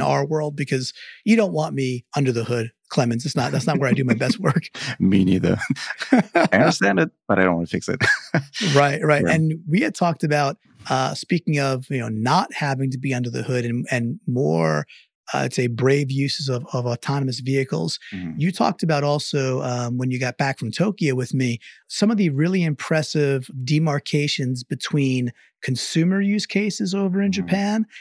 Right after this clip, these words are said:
Speaker 2: and then industrial use cases, and seeing some of the most impressive stuff happening on the industrial side
Speaker 1: Mm-hmm.
Speaker 2: and even in a specific part of the world, which I thought was a really interesting story. Do you care to share that?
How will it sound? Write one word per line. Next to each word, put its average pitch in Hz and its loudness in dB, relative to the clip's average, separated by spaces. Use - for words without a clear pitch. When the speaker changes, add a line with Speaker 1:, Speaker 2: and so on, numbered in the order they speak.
Speaker 2:
and 135 0
then 131 2
industrial 123 0
use 117 -2
cases, 135 -6
and 131 -2
seeing 143 -2
some 143 0
of 131 2
the 127 2
most 139 0
impressive 139 -2
stuff 151 0
happening 143 2
on 131 0
the 131 0
industrial 135 0
side 117 -2
Speaker 1:
Mm-hmm. 175 -2
Speaker 2:
and 196 4
even 156 2
in 143 0
a 135 -2
specific 147 -2
part 151 0
of 131 -2
the 131 -2
world, 147 2
which - -4
I 120 -2
thought 127 -4
was 123 -2
a 120 0
really 120 0
interesting 127 -4
story. 117 -2
Do 147 -2
you 135 0
care 147 2
to 135 0
share 143 0
that? 165 -4